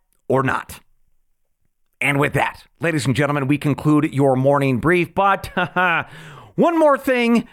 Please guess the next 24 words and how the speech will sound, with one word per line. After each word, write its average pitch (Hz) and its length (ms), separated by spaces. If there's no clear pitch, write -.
before 214 340
I 190 40
let 190 240
you 185 80
go. 180 480
Tomorrow, 190 560
we 202 240
are 247 100
slated 185 500
to 143 80
have 131 220
a 139 40
guest. - 440
It's 165 180
something 160 480
that 135 180
I 160 160
hope 170 200
to 147 100
do 143 320
more 143 240
often 139 480
on 127 200
Fridays, 143 600